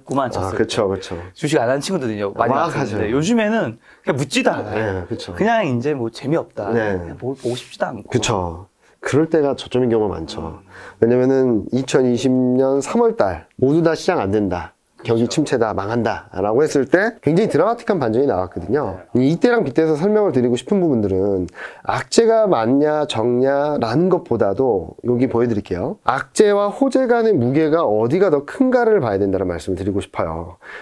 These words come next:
Speaker 2: 뭐, 물론 지금 악재, 불확실성 변수들,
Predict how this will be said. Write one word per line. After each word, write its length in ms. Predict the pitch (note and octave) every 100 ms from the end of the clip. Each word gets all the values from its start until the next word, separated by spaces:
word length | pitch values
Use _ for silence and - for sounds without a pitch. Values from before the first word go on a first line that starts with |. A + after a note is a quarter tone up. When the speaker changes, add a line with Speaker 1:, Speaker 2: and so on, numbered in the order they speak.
| -
Speaker 2:
뭐, 160 | A#2 C3
물론 480 | D#3 F3+ C#3+ F#3+ A3+
지금 420 | D3 C3 C#3+ C3
악재, 760 | G2 A#2+ - - D#3 D3+ A#2 F#2+
불확실성 340 | D#3 D#3 E3
변수들, 560 | A#2+ A2 G#2+ A#2 G3